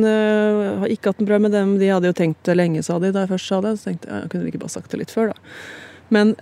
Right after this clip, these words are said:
ehm, <laughs> men, men, men,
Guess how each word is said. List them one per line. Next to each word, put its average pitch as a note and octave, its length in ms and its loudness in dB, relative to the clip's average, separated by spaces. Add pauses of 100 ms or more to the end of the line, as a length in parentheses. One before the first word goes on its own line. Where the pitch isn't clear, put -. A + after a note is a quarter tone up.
ehm, G3+ 480 2 (800)
<laughs> A#3 880 0
men, A#3+ 160 2 (480)
men, A#3+ 240 2
men, B3 260 2